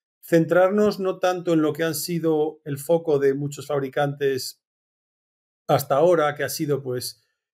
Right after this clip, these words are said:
eh, mejorar la eficiencia, ¿no? de, de consu-, o sea, capacidad de computación versus consumo, eh, sino más fijarnos en, en lo que es, pues, el, el mantenimiento y la postventa de los equipos, ¿no? Es decir, eh, lo-, los equipos en los que estamos,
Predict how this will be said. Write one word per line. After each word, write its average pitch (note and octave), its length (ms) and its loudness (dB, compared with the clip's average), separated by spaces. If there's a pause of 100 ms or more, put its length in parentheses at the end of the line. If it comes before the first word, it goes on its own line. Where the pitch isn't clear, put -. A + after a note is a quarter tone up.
(120)
eh, C3+ 140 -6
mejorar C#3 400 0
la C#3+ 60 2
eficiencia, D#3+ 680 0
¿no? F3 220 0
de, C#3 300 0
de C3 340 -6
consu-, D3 480 -6
o D3 60 -8
sea, C3 300 -6
capacidad C3 360 -6
de C#3+ 40 -4
computación C#3+ 800 -2 (420)
versus C#3+ 440 -4
consumo, E3 600 0 (580)
eh, D#3+ 300 4
sino E3+ 380 4
más F#3+ 260 0
fijarnos G3 520 -2
en, D3+ 400 2
en D#3 100 -4
lo D3 120 0
que D#3+ 200 0
es, E3 260 -2
pues, C#3+ 240 -2
el, C3+ 400 0
el D3 160 -2
mantenimiento C#3+ 880 0
y C3 60 0
la B2+ 140 0
postventa A#2+ 640 -4
de B2+ 80 -12
los B2 160 -10
equipos, - 420 -18
¿no? D#3 120 -4
Es B2 120 -6
decir, B2+ 280 -8
eh, B2 220 -2 (680)
lo-, D3 180 -10
los C#3+ 140 -6
equipos D3 280 -6
en E3+ 40 0
los D#3+ 120 0
que D#3+ 60 -12
estamos, D#3 380 -2